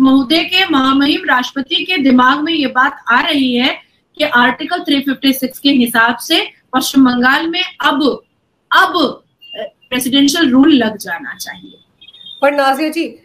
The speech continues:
Speaker 2: जब शुरुआत से ममता बनर्जी संदीप घोष को बचा रही थी, तब ये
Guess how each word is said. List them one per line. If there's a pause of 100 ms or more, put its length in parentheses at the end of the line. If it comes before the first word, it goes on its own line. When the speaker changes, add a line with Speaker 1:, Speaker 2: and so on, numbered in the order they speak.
(180)
Speaker 2:
जब
शुरुआत
से
ममता
बनर्जी (100)
संदीप
घोष
को
बचा
रही
थी,
तब
ये